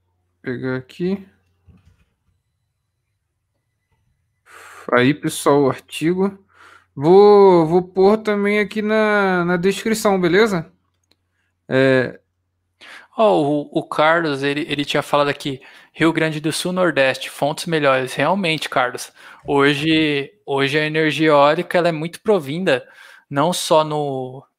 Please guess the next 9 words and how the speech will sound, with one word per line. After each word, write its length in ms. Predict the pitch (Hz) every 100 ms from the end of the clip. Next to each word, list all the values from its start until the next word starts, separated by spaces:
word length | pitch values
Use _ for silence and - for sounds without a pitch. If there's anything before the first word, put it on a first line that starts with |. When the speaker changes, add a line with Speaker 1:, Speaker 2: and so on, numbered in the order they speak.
| -
Speaker 2:
no 120 | 147
Nordeste, 580 | 147 143 139 139 156 -
como 240 | 175 165
no 120 | 170 170
Sul 220 | - 165
do 60 | 165
Brasil, 440 | 180 185 156 151
né? 200 | 135 131 _ _ _ _ _ _ _ _ _ -
É, 440 | 127 120 120 165